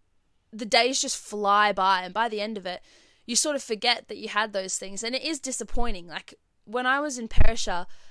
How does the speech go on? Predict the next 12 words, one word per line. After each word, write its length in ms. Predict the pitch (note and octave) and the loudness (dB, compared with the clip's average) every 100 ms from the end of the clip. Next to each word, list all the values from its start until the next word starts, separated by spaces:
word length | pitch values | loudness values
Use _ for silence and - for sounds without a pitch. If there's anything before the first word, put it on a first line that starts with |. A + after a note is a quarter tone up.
| - | -6
I 120 | - A#3+ | -4 -2
never 340 | A3+ A3+ A3 | -2 -4 -4
skied 400 | - - F#3 F#3+ | -8 -10 -12 -12
once, 520 | G3 F3+ - - - - | -8 -8 -6 -8 -10 -10
even 240 | A#3+ A#3+ | -8 -6
though 160 | A3 G#3 | -6 -6
every 280 | G3+ G3+ G#3 | -6 -6 -8
day 100 | G3+ | -6
I 80 | F#3+ | -6
was 120 | F#3+ | -8
like, 100 | - | -12
"Oh, 160 | A#3+ | -14